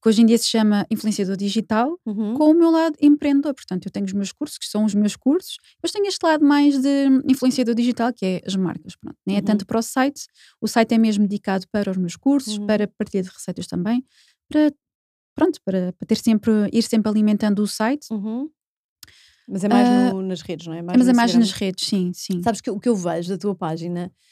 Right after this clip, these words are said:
Speaker 2: que além de teres realmente vídeos muito bonitos, é que me parece que tu gostas, tu tens,
Speaker 1: Eu
Speaker 2: tens
Speaker 1: adoro.
Speaker 2: jeito e gostas de fazer isso,
Speaker 1: Sim,
Speaker 2: não é?
Speaker 1: sim.
Speaker 2: É, nota-se,
Speaker 1: Eu
Speaker 2: sabes?
Speaker 1: adoro, amo, amo.
Speaker 2: Nota-se totalmente.
Speaker 1: Sim. Eu, sabes que antes de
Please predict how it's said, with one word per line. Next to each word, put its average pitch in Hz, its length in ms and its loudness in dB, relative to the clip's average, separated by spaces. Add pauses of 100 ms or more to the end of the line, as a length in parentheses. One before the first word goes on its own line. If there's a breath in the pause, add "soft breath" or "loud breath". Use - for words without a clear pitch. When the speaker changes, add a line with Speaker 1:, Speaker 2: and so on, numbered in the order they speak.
(520)
Speaker 2:
que 196 200 0
além 220 220 2
de 226 60 -6
teres 214 220 -2
realmente 208 560 -2
vídeos 190 280 -2
muito 208 200 -6
bonitos, 180 600 -8
é 220 80 -2
que 220 120 -18
me 240 140 4
parece 254 320 -4
que - 80 -20
tu 269 100 -2
gostas, 262 380 -2
tu - 180 -20
tens, 294 200 4
Speaker 1:
Eu 294 120 2 (140)
Speaker 2:
tens 240 320 6
Speaker 1:
adoro. - 0 -
Speaker 2:
jeito 262 260 6
e 277 40 6
gostas 294 340 2
de - 60 -12
fazer 277 220 -2
isso, 254 200 -2
Speaker 1:
Sim, 202 60 -2
Speaker 2:
não 226 60 2
é? 196 240 -4
Speaker 1:
sim. 208 320 -12
Speaker 2:
É, 208 100 -8
nota-se, 202 560 -8
Speaker 1:
Eu 226 80 2
Speaker 2:
sabes? 196 120 2
Speaker 1:
adoro, 190 240 -2
amo, 185 400 -2 (120)
amo. 190 160 0
Speaker 2:
Nota-se 226 520 -2
totalmente. 196 400 -8
Speaker 1:
Sim. 180 320 -2 (200)
Eu, 240 400 4 (360)
sabes 220 320 -2
que 220 280 2 (1120 soft breath)
antes 254 280 6
de 240 220 4